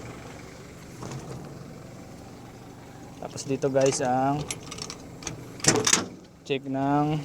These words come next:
hydraulic guys. Nakikita nyo yan guys. Yan. Pagka wala yan guys, ang masisira dito sa bako nyo. Pagka yan ay walang nasa gauge.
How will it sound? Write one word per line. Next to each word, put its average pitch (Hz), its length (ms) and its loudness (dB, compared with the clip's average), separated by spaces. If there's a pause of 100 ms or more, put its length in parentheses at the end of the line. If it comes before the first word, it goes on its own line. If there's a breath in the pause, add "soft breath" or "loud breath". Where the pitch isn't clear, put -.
(140)
hydraulic 131 500 8
guys. 101 400 0 (1300)
Nakikita 131 420 4
nyo 127 140 6
yan 117 160 4
guys. 107 340 0 (1500)
Yan. 117 400 2 (1400)
Pagka 151 380 10
wala 151 240 12
yan 135 240 10
guys, 117 340 8
ang 131 140 2
masisira 127 580 6
dito 123 240 4
sa 123 140 2
bako 117 240 0
nyo. 110 160 0 (960)
Pagka 135 320 6
yan 131 240 8
ay 127 80 6
walang 123 340 6 (460)
nasa 117 240 4
gauge. 104 400 2